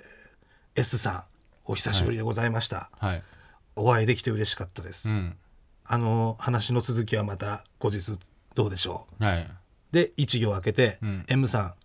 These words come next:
Speaker 1: ん、
Speaker 2: うん。
Speaker 1: お土産ありがとうございました。
Speaker 2: はあ。
Speaker 1: 嬉しかったです」みたいな。
Speaker 2: うん。
Speaker 1: もうそれに、それだけのためにしちゃっていいんじゃないか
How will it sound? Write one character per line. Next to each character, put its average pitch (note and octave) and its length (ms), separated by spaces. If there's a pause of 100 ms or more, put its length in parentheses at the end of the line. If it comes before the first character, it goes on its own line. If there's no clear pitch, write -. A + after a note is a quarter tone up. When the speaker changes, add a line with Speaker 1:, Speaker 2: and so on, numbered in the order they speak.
Speaker 1:
ん、 G2+ 40
Speaker 2:
う - 20
ん。 F2 80
Speaker 1:
お B2 60
土 C3+ 100
産 C#3 160
あ C3 60
り C#3+ 80
が C#3+ 80
と C#3 60
う - 20
ご B2 60
ざ B2 80
い B2+ 40
ま C3 100
し - 60
た。 A2+ 320
Speaker 2:
は C3+ 460
あ。 - 20
Speaker 1:
嬉 C3 140
し - 80
か C#3+ 80
っ A2+ 80
た B2+ 100
で B2+ 140
す」 C#3+ 160
み C3 100
た A2+ 140
い G#2 40
な。 F#2 160 (200)
Speaker 2:
う D#3+ 40
ん。 G#3 40
Speaker 1:
も G#3+ 180
う C3 40
そ - 180
れ C4+ 160
に、 C4+ 360 (220)
そ - 180
れ B3 80
だ A#3+ 120
け D4+ 100
の G#3+ 120
た C#3+ 120
め D3+ 100
に C3+ 40
し - 60
ち - 60
ゃ - 20
っ - 40
て - 80
い D#3+ 40
い - 20
ん - 20
じ C#3 60
ゃ G#2 40
な F#2+ 40
い F2+ 40
か - 240